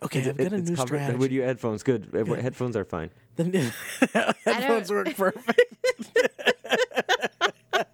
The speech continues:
Speaker 1: Uh, so, Yannick, this is how we're gonna grow the podcast. We're gonna
Speaker 2: Mm-hmm, mm-hmm,
Speaker 1: mention a new person every week, okay?
Speaker 2: Mm-hmm.
Speaker 1: And,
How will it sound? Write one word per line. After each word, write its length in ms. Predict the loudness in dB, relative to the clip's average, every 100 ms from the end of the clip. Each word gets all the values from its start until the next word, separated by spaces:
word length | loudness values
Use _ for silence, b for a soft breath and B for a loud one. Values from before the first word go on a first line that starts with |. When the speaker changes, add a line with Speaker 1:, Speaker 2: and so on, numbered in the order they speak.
| -6 -4 -4 -2
Speaker 1:
Uh, 760 | 0 0 -4 -4 0 0 0 -4 -14 -10
so, 180 | -6
Yannick, 380 | -4 -4 -4 -6 -8
this 140 | -6
is 100 | -4
how 160 | -4 -4
we're 100 | -4
gonna 180 | -6 -8
grow 220 | -8 -8
the 140 | -8
podcast. 640 | -8 -6 -8 -10 -14 -14 -18 _ b b b -2
We're 100 | -2
gonna 160 | 0 -4
Speaker 2:
Mm-hmm, 60 | -4
mm-hmm, 40 |
Speaker 1:
mention 680 | -4 -4 -6 -8 -8 -12 -18 b b b b b b
a 100 | -6
new 300 | -2 -2 -2
person 680 | -4 -4 -4 -4 -8 -10 -16 _ _ _ -4
every 360 | -4 -4 -8 -6
week, 480 | -4 -6 -8 -20 _ _ _ _ _ -20
okay? 200 | -18 -8
Speaker 2:
Mm-hmm. 240 | -6 -6 -8 b b b b _ _
Speaker 1:
And, 240 | -6 -6